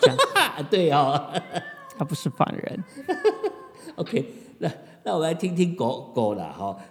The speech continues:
Speaker 2: 那我们先从小型狗来听听看啦哈。好，听听那个博美的叫声啦哈。呃，有，有，有点像了哈。
Speaker 1: 对，有点像。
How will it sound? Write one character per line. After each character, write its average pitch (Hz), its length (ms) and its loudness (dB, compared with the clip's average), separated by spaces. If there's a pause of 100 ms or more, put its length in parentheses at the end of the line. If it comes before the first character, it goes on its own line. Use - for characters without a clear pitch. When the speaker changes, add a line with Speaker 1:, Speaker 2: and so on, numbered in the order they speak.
Speaker 2:
那 220 220 -4
我 151 120 6
们 127 80 2
先 175 120 4
从 143 200 2
小 104 180 -2
型 107 180 -4
狗 95 220 -6
来 87 120 -6
听 113 160 -8
听 101 160 -10
看 95 220 -8
啦 78 100 -16
哈。 82 140 -14 (260)
好， 98 500 -14
听 131 160 -6
听 127 140 -6
那 131 80 -4
个 107 160 -4 (380)
博 101 200 -2
美 113 140 -2
的 92 80 -6
叫 92 220 -4
声 87 240 -8
啦 78 140 -10
哈。 80 160 -12 (3000)
呃， 110 100 -14 (680)
有， - 80 -16 (1300)
有， 117 200 -12
有 143 100 -2
点 120 140 -4
像 98 200 -6
了 82 80 -8
哈。 82 220 -14 (100)
Speaker 1:
对， 123 260 -2 (440)
有 151 60 0
点 127 120 -2
像。 120 220 -8